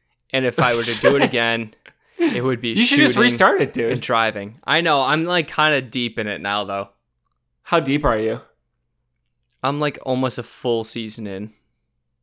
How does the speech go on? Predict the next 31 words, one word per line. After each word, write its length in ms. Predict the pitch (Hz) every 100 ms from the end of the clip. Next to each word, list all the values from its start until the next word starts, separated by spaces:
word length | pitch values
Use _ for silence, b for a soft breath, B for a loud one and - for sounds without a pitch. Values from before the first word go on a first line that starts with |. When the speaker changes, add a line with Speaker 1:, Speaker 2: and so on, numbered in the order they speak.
| _
Speaker 2:
Oh 120 | 190 254
my 200 | 127 104
gosh, 580 | - 143 175 123 131 139
you 120 | 135
absolute 480 | 147 165 - 165 143
animal. 380 | 135 156 117 120
What 180 | 170 151
rating 260 | 196 392
Speaker 1:
No, 240 | 294 190 190
Speaker 2:
are 20 | -
you? 60 |
Speaker 1:
I'm, 180 | 214 240
like, 240 | 247 220 -
I'm, 120 | 208
like, 180 | 220 208
a 80 | 147
half 300 | 135 127 127
season. 400 | - 117 107 -
I'm, 100 | 165
like, 140 | 165 127
a 60 |
half 240 | 117 104 -
season 380 | 98 92 98
in. 160 | 82 80
I'm, 120 | 101
like, 220 | 117 110 -
fifty 680 | - _ - 131 117 117
games 380 | 107 98 92 -
in. 240 | 76 71 - _ _ _ _ _ _ _
Little 300 | 131 123
over 80 | 110